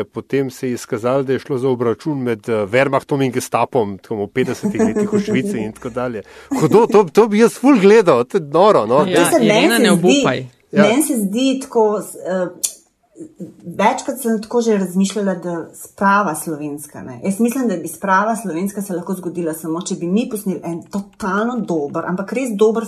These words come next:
Speaker 3: film, v katerem bi bila glavna junaka Kajuh in Balantič, to se pravi dva mlada fanta, nadarjena na dveh napačnih, mislim, vsak na <laughs> svoji strani, bom rekla tako. In, in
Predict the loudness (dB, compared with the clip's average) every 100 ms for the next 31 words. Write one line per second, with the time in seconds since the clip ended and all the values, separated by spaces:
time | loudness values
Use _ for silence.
0 | -10 -12 -10 -8 -8 -12 -20 -18 -6 -4
1 | -2 -4 -2 -2 0 0 0 0 -2 -2
2 | -2 -4 -6 -6 -8 _ _ _ -6 -2
3 | 0 0 0 -4 -10 0 2 2 2 0
4 | 0 -6 -10 -16 -14 -10 -6 -6 -2 0
5 | 2 2 0 0 -4 -6 -8 -6 -6 -6
6 | -8 -8 -16 _ -10 -8 0 2 4 2
7 | 0 0 -2 -4 -4 -6 -4 -6 -4 -6
8 | -6 -8 -8 -10 -6 -4 -4 -2 0 0
9 | 0 -2 0 2 2 2 2 2 2 0
10 | -2 0 0 0 -2 -4 2 4 2 -2
11 | -18 -20 -20 -20 -10 -2 -2 -2 -2 4